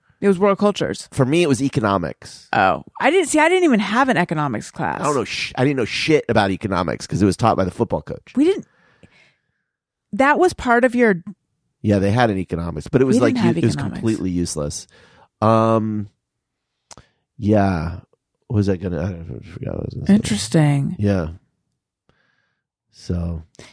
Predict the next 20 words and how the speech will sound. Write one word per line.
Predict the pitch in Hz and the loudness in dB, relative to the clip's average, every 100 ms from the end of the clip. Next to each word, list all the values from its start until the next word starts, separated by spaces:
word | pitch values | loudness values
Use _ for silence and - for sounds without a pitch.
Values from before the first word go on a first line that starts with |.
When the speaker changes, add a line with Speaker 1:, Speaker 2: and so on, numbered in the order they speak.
| _ | _
Speaker 1:
Yeah. | 254 226 170 | 0 2 0
Well, | 160 208 214 - | 2 2 2 0
that | 214 196 | 0 2
was | 220 | 2
our | 208 | 0
world | 185 196 185 | 2 0 0
cultures. | - 196 - 123 160 190 - _ - _ _ - | -4 -4 -4 -6 -6 -10 -16 _ -20 _ _ 0
Um, | 185 180 180 175 170 - | 2 4 4 2 -4 -2
and | 202 196 | 0 0
then | 202 202 202 202 196 202 202 - - | 0 2 2 0 0 -2 -4 -8 -4
Speaker 2:
But | 151 | -2
the | 156 143 | 2 2
whole, | 147 160 151 | 2 2 0
what | 123 117 | 0 2
you're | 123 | 2
saying | 131 123 104 | 2 0 0
is, | 90 | -4
like, | 95 | -6
the | - | -8
teacher | - 104 98 98 92 85 | -8 -6 -4 0 2 0